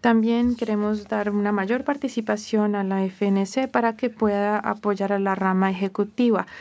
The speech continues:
La F N C también deberá trabajar, mm, más de cerca con la sociedad para poder participar, mm, de manera concordante con la sura. El empoderamiento político de la mujer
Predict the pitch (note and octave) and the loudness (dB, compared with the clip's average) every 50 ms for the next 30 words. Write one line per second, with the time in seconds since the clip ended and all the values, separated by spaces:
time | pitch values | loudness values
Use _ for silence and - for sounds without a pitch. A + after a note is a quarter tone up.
0 | - - - - A#3+ A#3 A3+ A#3 A3 - B3 A#3 A#3 A#3 A3+ - B3 A#3+ A#3 A#3 | -18 -12 -4 0 2 2 2 2 0 0 2 2 2 2 0 0 -2 -2 -2 0
1 | - A3+ G#3+ G#3 G#3 G#3 A3 A#3+ A#3+ A#3+ A#3 A#3 A3 G#3 G3+ G3+ G#3 G3 F#3+ - | 0 0 2 2 0 0 0 2 2 2 2 2 2 0 0 -2 -2 -4 -2 -2
2 | G#3+ G#3+ G#3 G3+ G3+ - - A3 G#3+ G#3+ G#3+ G#3+ - - - - - - _ - | 0 0 0 0 -4 -4 -2 0 0 0 -2 -4 -10 -20 -20 -20 -20 -14 _ 0
3 | G#3+ G#3 G#3 G#3 G3+ G3+ G3 G3 G3 G3 G3+ G3+ G3+ G#3 G3+ G3+ G3+ G3 G#3+ G#3+ | 0 0 2 2 0 0 0 0 -2 -2 -2 -2 0 0 0 0 0 -2 -4 -2
4 | G#3+ - B3+ B3+ B3+ B3 - - G#3 G3+ G#3 - - - - - _ - - A3 | 0 0 0 2 2 0 0 0 -2 -2 -2 -10 -20 -20 -20 -20 _ -6 0 0
5 | G#3+ G#3 G#3 G3+ G3+ G3+ G3 G3 F#3+ F#3+ F#3+ - G3+ G3 - - G3+ G3 F#3+ G3 | 2 2 2 0 0 0 0 -2 -2 -4 -6 -6 -8 -6 -6 -4 -2 0 0 2
6 | A3 A#3 A#3 A#3 A#3+ A#3 A3 - _ _ - G#3+ G3 - _ _ - G#3+ G#3 G3+ | 2 2 2 2 0 -2 -4 -8 _ _ -18 -18 -18 -18 _ _ -2 0 0 0
7 | G3 G3 - G3+ G3+ G3+ G3+ G3+ G#3+ G#3+ - A3+ A3 G#3+ - A3+ G#3+ G#3+ - - | -2 -2 -2 -2 0 0 0 -2 -2 -2 -2 -2 -2 -2 -4 -8 -8 -8 -8 -10
8 | G3+ G#3 - - A#3 A#3 A#3 A3+ A3 - - - - - - _ - - G#3+ G#3+ | -10 -8 -2 2 2 2 2 2 -2 -8 -20 -20 -20 -20 -20 _ -8 -2 0 2
9 | G#3 G#3 G#3 G#3 G#3 G3+ G3+ G3+ G3 F#3 - - - _ _ _ _ _ - - | 2 2 0 0 0 2 2 0 0 -2 -4 -8 -12 _ _ _ _ _ -20 -20
10 | - - - - - G#3 G3+ A3 G#3+ G#3 G#3+ G#3 G3+ G3+ G#3 G3+ G#3 B3 A#3+ A#3+ | -20 -20 -12 -4 -2 2 4 4 4 4 2 0 -2 -2 -2 -2 0 0 0 2
11 | A#3+ A#3 A3 G#3+ G#3 G3+ G#3 G#3+ G#3+ G#3+ G#3 G3+ G3+ G3 G3 F#3+ - - B3+ A#3 | 0 0 0 0 0 0 -2 -2 -2 -2 -2 0 0 0 -2 -2 -2 -2 0 0
12 | - - - - - - - - - - - C4 A#3+ B3 B3 A#3+ A#3+ B3 A#3+ A#3+ | 0 -2 -4 -8 -20 -20 -20 -20 -10 -4 0 2 4 4 4 4 4 2 2 2
13 | A#3 A3+ A3 A3 A3 G#3+ A3 B3 A3 A#3+ A#3 A3 B3+ C#4+ C#4 D4 C#4 C#4 - A3+ | 2 2 2 2 2 2 0 -2 -2 -2 -2 0 -2 -2 -2 -2 -4 0 0 0
14 | G#3+ G#3 G#3 G3+ G3+ G3+ G3 G3 G3 G3 - A3 G#3+ G#3 G#3 G#3+ - | 0 0 0 0 0 0 0 0 0 -2 -2 0 0 0 0 -2 -6